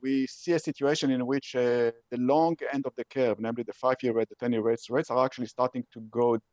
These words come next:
down, while, of course, the Bank of Canada will continue to raise the bank rate, and therefore the prime rate will continue to rise.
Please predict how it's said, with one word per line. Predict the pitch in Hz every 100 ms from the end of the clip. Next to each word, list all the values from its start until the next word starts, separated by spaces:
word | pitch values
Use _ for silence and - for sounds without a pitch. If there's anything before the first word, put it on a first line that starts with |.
| -
down, | 117 117 104 104 - _ _ _
while, | 120 117 113
of | 120 -
course, | 139 120
the |
Bank | 117 131 120
of |
Canada | - 127 120
will | 117 -
continue | 117 135 135
to | 127
raise | 120 117 117 113
the | 110
bank | 110 143 151
rate, | 107 -
and | 107
therefore | 110 113 107
the |
prime | - 139 135
rate | 110 98 -
will | 107 -
continue | 101 113 107
to | 110
rise. | 117 117 95 92